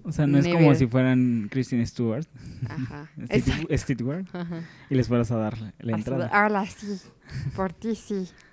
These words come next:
Speaker 2: Pues no. <laughs> Y así, o sea, sí tengo varias historias,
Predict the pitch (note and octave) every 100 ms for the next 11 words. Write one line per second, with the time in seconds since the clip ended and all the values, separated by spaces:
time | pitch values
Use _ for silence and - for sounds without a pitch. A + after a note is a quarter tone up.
0 | - - D3 - C3+ - C#3+ - _ _
1 | _ _ _ - - - - - - -
2 | _ _ _ _ - F3+ F3 - C4+ C4+
3 | A#3+ A#3 - C4+ C4+ G#3+ G#3 A3 - -
4 | E3 F3+ - F#3 F#3 F3 E3+